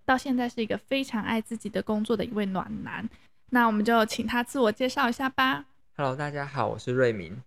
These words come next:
Speaker 2: 然后我现在毕业于国立台中科技大学护理系。然后我在今年的七月三十号，我已经考完护理师的国考。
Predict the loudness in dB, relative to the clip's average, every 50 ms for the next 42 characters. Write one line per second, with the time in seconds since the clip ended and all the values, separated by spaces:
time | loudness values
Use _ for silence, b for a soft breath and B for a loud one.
0 | -12 -6 -4 -2 0 0 0 0 -2 -4 -8 -12 -12 -12 -10 -6 -4 -4 -4 -6
1 | -8 _ _ _ 0 2 4 4 4 4 2 0 -2 -4 -4 -4 -2 -2 0 0
2 | 0 -2 -6 -8 -8 -6 -4 -4 -4 -6 -4 -2 0 0 2 0 -2 -2 -4 -6
3 | -8 -8 -4 -2 -2 -2 -2 -4 -8 -12 -14 -10 -8 -8 -8 -10 _ _ _ _
4 | _ _ _ _ _ -8 -6 -4 0 0 0 0 0 0 -4 -4 -4 -4 -6 -6
5 | -6 -4 -2 0 0 0 -2 -4 -6 -4 -2 0 2 2 2 0 0 -2 -6 -6
6 | -6 -6 -10 -10 -10 -10 -6 -2 0 2 2 2 0 -2 -4 -6 -6 -8 -8 -10
7 | -8 -6 -4 -4 -4 -6 -8 -10 -14 -18 _ _ _ 0 2 2 2 2 0 -2
8 | 0 0 0 0 -2 -2 -2 -4 -4 -6 -8 -8